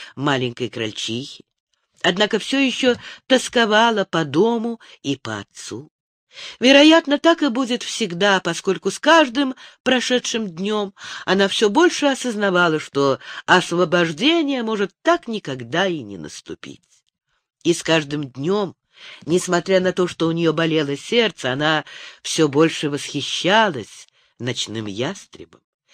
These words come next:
и все больше проникалась к нему и его народу уважением. Будут ли жизненные пути шайонов и ее дорогой в жизни? «Нет, Пламя,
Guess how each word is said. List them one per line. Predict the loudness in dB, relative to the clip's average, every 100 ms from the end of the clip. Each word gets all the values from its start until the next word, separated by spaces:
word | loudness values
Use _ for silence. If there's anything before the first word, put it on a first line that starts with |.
| -18 -16 -2
и | 0
все | 2 2 2
больше | 4 4 4 -2
проникалась | 0 0 0 0 0 -2 -6
к |
нему | -4 -2 0 0 0 -4 -10 -18
и | -2
его | 2 2 2
народу | 0 -2 0 0 -2 -8 _ _ -4
уважением. | -2 0 -4 -8 -10 -12 -16 -20 -20 _ _ _ _ -20 -20 -6
Будут | 6 8 8 4
ли | 2 0
жизненные | 2 2 0 0 -6 -4 -4
пути | -2 -4 -4 -2 0 0 -4 -14 _
шайонов | -8 -4 -4 -4 -2 0 2 0 -4 -16 _ _ _ _ _ _ _
и | -6
ее | -4 -4 -4 -2 -4
дорогой | -4 -8 -12 -14 -16 -20 -20 _ _ _
в | -16 -14
жизни? | -12 -14 -18 _ _ _ _ _ _ _ _ _ _ _ _ _ _ _ _ _ _ _ _ _ _
«Нет, | -8 0 2 0
Пламя, | -6 -10 -10 -14